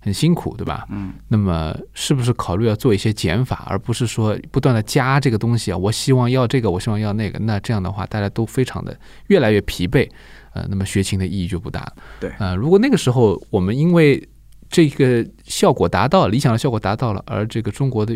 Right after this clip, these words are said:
Speaker 1: 琴童人数会减少一点的话，我觉得这点损失大家还是比较乐意看到的，对吧？嗯，<laughs> 当然考级我觉得不会取消，它肯定会，呃，继续下去。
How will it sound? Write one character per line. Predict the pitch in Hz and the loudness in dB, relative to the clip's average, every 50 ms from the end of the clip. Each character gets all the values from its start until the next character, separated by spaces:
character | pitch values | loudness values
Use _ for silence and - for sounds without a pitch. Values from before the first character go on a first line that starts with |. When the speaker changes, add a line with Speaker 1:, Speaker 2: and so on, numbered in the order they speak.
| - - | -8 -8
Speaker 1:
琴 | - - 107 117 | -6 -4 -4 -2
童 | 117 - 117 131 139 - - - - - - - - | -2 -2 -2 -2 -4 -6 -14 -20 -20 -20 -20 -14 -6
人 | - 107 127 | -2 -2 -2
数 | 139 - 165 151 135 120 - - - - _ | 0 0 0 0 0 -2 -6 -14 -20 -20 _
会 | - - - 170 143 | -2 4 4 4 4
减 | - - - 123 139 175 | 4 2 2 4 4 4
少 | - - 104 90 | 4 4 4 4
一 | 123 | 4
点 | 127 104 73 | 2 2 0
的 | - 101 | 0 -4
话， | 101 - - - - - - - | -6 -10 -12 -16 -20 -16 -8 -4
我 | 170 | 0
觉 | 165 180 | 0 2
得 | |
这 | 175 - 254 | 2 2 2
点 | 196 147 110 107 | 4 4 2 0
损 | - - 80 85 | 0 -2 -4 -4
失 | - - - | -6 -6 -6
大 | 95 - 104 | -4 -4 -2
家 | 98 98 | -2 -2
还 | 92 - 95 | -4 -2 -4
是 | 92 - - 101 | -4 -4 -6 -6
比 | - - | -6 -4
较 | 98 123 95 - | -2 0 0 2
乐 | 107 113 98 | 2 2 0
意 | 87 92 | 0 -2
看 | - - - 92 | -6 -6 -8 -6
到 | 95 - | -6 -8
的， | - - - - - - - - - | -10 -12 -16 -20 -20 -20 -20 -20 -12
对 | - 202 | -8 -8
吧？ | - - - - - - - - - - - - - - | -8 -8 -12 -18 -20 -20 -20 -20 -20 -20 -20 -14 -8 -6
嗯， | 104 101 95 95 85 92 92 | -4 -4 -4 -4 -2 -2 -2
<laughs> | - - 127 104 | -2 -4 -6 -4
当 | - 143 147 | 0 0 0
然 | 170 175 | 0 0
考 | - - 156 | -2 -4 -4
级 | - - 95 | -2 0 0
我 | 98 85 | 0 0
觉 | - - 92 | 0 -2 -4
得 | - 143 | -4 -4
不 | - 98 | -6 -4
会 | 95 113 104 | -2 -2 -2
取 | 95 - - - | -2 -4 -10 -10
消， | - - 82 - - | -10 -10 -10 -10 -10
它 | - - 120 | -6 -6 -6
肯 | - - 143 139 | -4 -4 -6 -4
定 | 101 110 107 | -4 -4 -4
会， | - - 117 101 - - - - - - - - - - - | -4 -4 -6 -6 -6 -8 -14 -20 -20 -20 -20 -20 -20 -18 -12
呃， | - 104 104 82 80 95 - - 87 - - - 50 50 - - | -8 -8 -8 -8 -8 -10 -12 -14 -16 -16 -16 -18 -18 -16 -16 -10
继 | - - 113 | -4 -4 -4
续 | - - 101 | -4 -4 -6
下 | - - 92 87 | -4 -4 -6 -6
去。 | - - - | -6 -8 -10